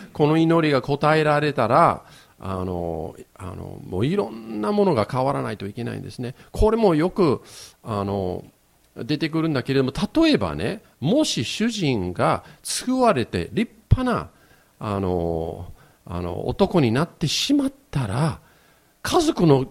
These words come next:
全ては変わらないといけない。まず尊敬しないといけない。確保しとかないといけない。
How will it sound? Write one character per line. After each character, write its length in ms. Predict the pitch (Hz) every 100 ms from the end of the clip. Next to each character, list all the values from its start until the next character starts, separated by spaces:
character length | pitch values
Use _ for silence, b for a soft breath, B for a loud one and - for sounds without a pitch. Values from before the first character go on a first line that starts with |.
| - -
全 300 | - 349 294
て 60 | 139
は 80 | -
変 180 | 190
わ 100 | 220
ら 100 | 220
な 100 | 208 120
い 40 |
と 80 | 110
い 60 |
け 100 | 95
な 120 | 90 69
い。 80 | - _ _ _ _ _ _ _ _ _ _ _ _
ま 140 | 165 240
ず 180 | 226 147 -
尊 320 | - 294 285
敬 120 | 285 294
し 140 | 247
な 80 | 196
い 60 |
と 100 | 120
い 40 | 101
け 100 | 87
な 80 | 67
い。 60 | - _ _ _ _ _ _ _ _ _ _ - -
確 180 | 240
保 60 | 202
し 60 | -
と 100 | 147
か 100 | 131
な 80 | 98
い 40 |
と 60 | 92
い 60 |
け 80 | 90
な 100 |
い。 20 | 76